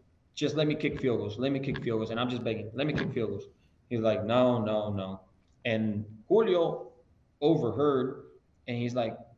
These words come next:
and all I hear is, "Coach, just let the kid kick." And I was just like, and coach was like, "All right, we'll kick some." And, uh, I don't know if he remembers that, but I thank him to this day. And, um,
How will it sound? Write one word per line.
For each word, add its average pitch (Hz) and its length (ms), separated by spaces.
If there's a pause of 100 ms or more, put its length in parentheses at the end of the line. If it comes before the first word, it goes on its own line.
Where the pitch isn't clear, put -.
(240)
and 117 100
all 123 120
I 143 100
hear 127 260
is, 101 180 (200)
"Coach, 156 240
just 151 160
let 170 140
the 120 60
kid 135 420
kick." 104 300 (420)
And 104 120
I 98 40
was 95 120
just 92 180
like, 92 220 (720)
and 110 160
coach 110 100
was 104 60
like, 104 160
"All 113 100
right, 101 240
we'll 98 120
kick 101 200
some." 95 180 (420)
And, 120 420
uh, 107 420 (120)
I 151 80
don't 190 80
know 214 120
if 175 40
he 180 60
remembers 165 400
that, 196 480
but 113 140
I 104 100
thank 131 240
him 160 140
to 151 100
this 135 160
day. 117 280 (520)
And, 113 420
um, 104 420